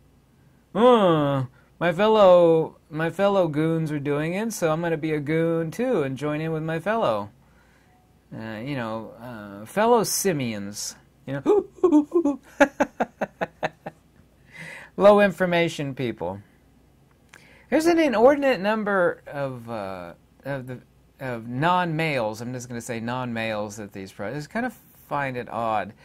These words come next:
A psychologist was actually commenting on that. It has so-, something to do with nurturing the, uh, the little guy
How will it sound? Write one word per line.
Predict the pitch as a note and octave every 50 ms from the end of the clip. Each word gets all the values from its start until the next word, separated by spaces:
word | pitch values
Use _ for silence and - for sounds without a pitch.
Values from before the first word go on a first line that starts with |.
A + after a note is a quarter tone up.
| - - - - _ _ -
A |
psychologist | - - D3 C3+ C3 - D3 C#3+ C3+ B2+ G#2+ A2 G#2+ - -
was | A2 G#2+
actually | G#2+ G#2 G#2+ - - G2 F2
commenting | - - A#2+ A#2 A2+ G#2 F#2+ F#2 F2 G#2 G2+ F#2+
on | F2 F2+
that. | F2 F2 F2 F2 F2 D#2+ A2+
It | A2 G#2+
has | G#2+ A2+ A2+ -
so-, | - B2 A2 G2 -
something | _ - D3 D3 C3 - C3 B2
to | A#2+ A#2+
do | A#2 B2 B2
with | A#2+ A2 G#2
nurturing | A2 A2 A2+ B2 B2 B2 A#2+ - - A#2+ A2+ A2 G#2+ G#2+ G#2+ G#2+ A2 G#2 G2+ F#2
the, | F#2 E2+ E2+ E2 D#2 D#2
uh, | D#2+ E2
the | F2 G2 G#2
little | G#2 A#2 A#2+ A#2 A2+
guy | G#2+ G#2+ G#2 G2 G2 F#2+ F#2+ F#2+